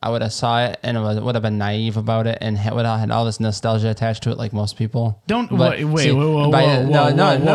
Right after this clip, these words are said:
Speaker 2: whoa, pump your
Speaker 1: I,
Speaker 2: brakes.
Speaker 1: I, I am now, I was older where I watched Star Wars and I, I felt like I had a, I had a teenager eye versus a kid's eye. So I was able to understand that.
Speaker 2: We were barely teens in ninety-nine, man.
Speaker 1: Yep.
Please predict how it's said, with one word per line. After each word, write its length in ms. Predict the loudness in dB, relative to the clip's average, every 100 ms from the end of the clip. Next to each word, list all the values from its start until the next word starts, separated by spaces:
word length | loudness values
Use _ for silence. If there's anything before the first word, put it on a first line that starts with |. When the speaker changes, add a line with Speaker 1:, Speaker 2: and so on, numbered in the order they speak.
| 2
Speaker 2:
whoa, 60 |
pump 260 | 2 2 2
your 100 | 2
Speaker 1:
I, 140 | 4 4
Speaker 2:
brakes. 280 | 4 2 0
Speaker 1:
I, 180 | -2 -2
I 80 | -2
am 180 | 0
now, 440 | 0 0 -2 -8 -6
I 140 | -2 -2
was 180 | -2 -4
older 680 | -4 -2 0 0 -2 -2 -6 -8
where 380 | -10 -4 -2 0
I 140 | 0 0
watched 260 | -2 -2
Star 220 | -4 -2
Wars 260 | -2 -2 -2
and 80 | -2
I, 160 | -4 -4
I 140 | -6
felt 280 | -4 -4 -4
like 120 | -4
I 120 | -2
had 180 | -2 -2
a, 120 | -4 -4
I 60 |
had 100 | -4
a 60 | -4
teenager 600 | -6 -6 -4 -4 -4 -4
eye 220 | -4 -4
versus 300 | -4 -6 -6
a 80 | -8
kid's 340 | -8 -6 -4
eye. 320 | -4 -2 -4 -6 _ _ _
So 220 | -6 -4
I 220 | 0 0
was 120 | 0 0
able 200 | 0 -2
to 80 | -2
understand 560 | -2 -4 -4 -2 2
that. 140 | 4 4
Speaker 2:
We 40 |
were 100 | 2
barely 480 | 0 0 0 0 0
teens 720 | 0 0 2 2 2 0 -2
in 180 | -2 0
ninety-nine, 640 | 0 0 0 -2 -4 -6
man. 180 | -8 -4
Speaker 1:
Yep. 240 | -2 -2